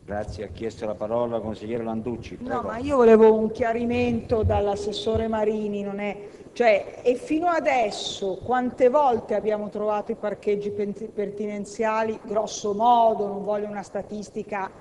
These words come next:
Speaker 2: di numero, ma su dieci interventi quante volte abbiamo cercato il parcheggio e quante volte abbiamo monetizzato, grosso modo?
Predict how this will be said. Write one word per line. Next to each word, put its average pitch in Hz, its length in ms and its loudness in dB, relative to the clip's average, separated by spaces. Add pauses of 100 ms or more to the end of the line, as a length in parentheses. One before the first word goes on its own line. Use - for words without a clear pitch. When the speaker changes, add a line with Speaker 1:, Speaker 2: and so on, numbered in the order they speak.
(880)
Speaker 2:
di 202 200 0
numero, 214 520 2
ma 226 260 -2
su 208 300 -10
dieci 247 460 0
interventi 226 1080 -2 (460)
quante 233 400 0
volte 254 380 0
abbiamo 208 320 -2
cercato 208 480 -4
il 202 80 -2
parcheggio 226 680 0
e 208 80 -2
quante 202 320 -4
volte 208 300 0
abbiamo 202 260 -4
monetizzato, 185 1120 -10 (840)
grosso 214 480 -4
modo? 185 680 -4